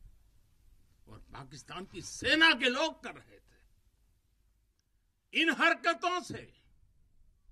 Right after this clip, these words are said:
पाकिस्तान का घृणित चेहरा उजागर हो रहा था,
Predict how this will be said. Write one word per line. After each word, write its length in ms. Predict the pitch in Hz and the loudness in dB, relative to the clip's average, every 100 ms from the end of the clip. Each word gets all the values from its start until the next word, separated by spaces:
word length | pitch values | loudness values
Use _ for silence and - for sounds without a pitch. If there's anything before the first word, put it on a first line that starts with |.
| _ _ - _ _ - _ _ - | _ _ -20 _ _ -20 _ _ -10
पाकिस्तान 840 | 185 196 190 - - 226 262 247 | -8 -8 -12 -18 -4 0 2 0
का 220 | 233 208 | -4 -8
घृणित 640 | 160 127 202 247 262 - - | -10 -10 -6 -4 -4 -8 -10
चेहरा 540 | 262 262 302 262 - - _ _ _ _ _ _ _ _ _ _ _ _ _ _ _ _ _ _ _ _ _ _ _ | -6 -2 0 0 -2 -16 _ _ _ _ _ _ _ _ _ _ _ _ _ _ _ _ _ _ _ _ _ _ _
उजागर 520 | 156 190 269 330 349 302 | -8 0 0 4 4 4
हो 80 | 349 | 4
रहा 280 | 359 339 359 | 6 6 4
था, 180 | 277 | 0